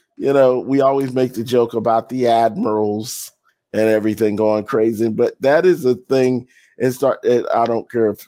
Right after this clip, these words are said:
it's, it's in Kirk's time. I don't care if it was in any generation. That computer has been taken over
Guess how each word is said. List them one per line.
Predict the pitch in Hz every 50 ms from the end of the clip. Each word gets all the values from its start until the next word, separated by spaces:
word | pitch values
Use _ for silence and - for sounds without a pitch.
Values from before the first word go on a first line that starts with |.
| _ _ _
it's, | - - - -
it's | - 87 98 92 80 87 95
in | 95 92 90
Kirk's | - - 156 160 165 156 - -
time. | - 160 151 147 139 139 143 - -
I | - -
don't | 147 - - -
care | - 95 98 92
if | - - 80
it | - -
was | - 82 - - _ _ _ - - _ _ -
in | - 101 - - -
any | - 151 165 175 180 175
generation. | 185 156 160 151 147 147 143 131 123 120 - - 95 107
That | 131 156 170 - -
computer | - 123 120 110 - - 170 185 180 160 147 127 113 107 107 98 95 - _ _ _ _ _ _ _
has | 120 123 120 104
been | 127 135 123
taken | - - 147 139 135 135 127 120 120
over | 131 127 127 127 120 - 117 117 113 110 107 107 104 104